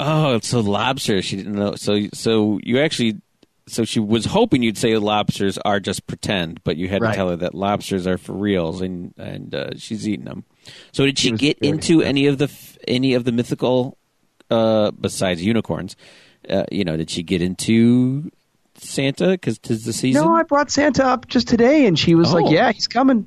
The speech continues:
Speaker 2: He's coming. His magical powers are not, not a question."
Speaker 1: Well, you know how I feel about the Santa thing with Ellie and, and how I've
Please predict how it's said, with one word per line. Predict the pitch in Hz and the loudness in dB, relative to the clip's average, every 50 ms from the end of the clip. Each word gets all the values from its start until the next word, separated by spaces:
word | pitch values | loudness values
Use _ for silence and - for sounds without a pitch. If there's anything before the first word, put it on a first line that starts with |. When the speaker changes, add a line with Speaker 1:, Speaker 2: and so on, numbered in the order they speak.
| - _ - | -6 _ 0
Speaker 2:
He's | 170 190 - | 0 0 2
coming. | - - 254 269 254 233 202 190 | 2 2 2 4 4 4 2 2
His | 190 196 202 190 - - | 2 2 2 2 2 0
magical | 185 196 190 214 - 196 | 0 2 2 2 0 0
powers | 170 190 202 214 214 208 185 190 | 2 4 4 4 4 4 4 4
are | 202 | 2
not, | 202 208 220 220 - _ _ _ _ _ _ - | 4 2 0 0 -2 _ _ _ _ _ _ -2
not | 170 180 190 214 | 0 2 2 2
a | 202 | 0
question." | - - 233 233 - - - - 127 - - - | 2 2 2 2 2 0 0 0 0 -2 -2 -2
Speaker 1:
Well, | 135 135 127 123 123 | 0 0 0 0 0
you | 139 165 156 | 0 0 2
know | 127 107 98 95 | 2 0 0 -2
how | 92 95 95 92 95 | -2 -2 -2 -2 0
I | 92 92 90 | 0 -2 -4
feel | 95 - 107 98 92 90 | -4 -2 0 0 0 0
about | 85 80 87 87 - _ | 0 0 -2 -4 -4 _
the | - | -12
Santa | - - 101 98 101 92 87 | -8 -4 -4 -2 -2 -2 -4
thing | - 92 90 85 | -4 -6 -6 -6
with | - - | -6 -4
Ellie | 73 73 80 85 90 101 101 | -4 -4 -2 -2 0 0 0
and, | 95 87 82 80 78 | -2 -2 -6 -8 -10
and | 76 57 78 80 78 - | -10 -8 -8 -10 -8 -6
how | 90 87 82 | -4 -4 -2
I've | 82 80 | -4 -4